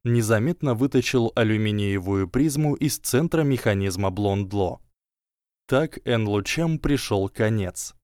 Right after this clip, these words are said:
Как однажды сказал Филипп К. Дик, реальность — это то, что не исчезает, когда вы прекращаете в нее верить. С современной точки зрения, ошибка Блондло очевидна.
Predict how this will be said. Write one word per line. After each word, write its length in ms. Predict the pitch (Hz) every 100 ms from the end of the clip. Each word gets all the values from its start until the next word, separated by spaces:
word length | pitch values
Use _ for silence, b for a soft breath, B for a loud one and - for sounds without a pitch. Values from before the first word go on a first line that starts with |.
| _ _ _ _ _ _ _ _ _ _
Как 240 | 110 101
однажды 520 | 104 98 104 98 92 104
сказал 500 | - 104 98 104 98
Филипп 440 | - 107 104 - -
К. 280 | - 107 98
Дик, 420 | 95 147 143 - - _ -
реальность — 640 | 110 127 185 170 151 -
это 280 | 131 123 151
то, 180 | - 135
что 200 | - 123
не 220 | 120 120
исчезает, 640 | 113 - 123 139 131 101
когда 380 | - 104 95 98
вы 180 | 95 143
прекращаете 920 | - 107 107 104 - 107 98 98 110
в 80 | 101
нее 300 | 110 104 107
верить. 580 | 107 143 98 90 - - _ _ _ _ _ _ _
С 80 | -
современной 840 | - - 104 110 107 104 101 101
точки 400 | 101 107 - -
зрения, 640 | 104 104 151 139 104 92 92
ошибка 480 | - 104 - 190 -
Блондло 640 | 139 123 127 117 107 117 120
очевидна. 880 | 123 117 - 139 156 123 95 90 -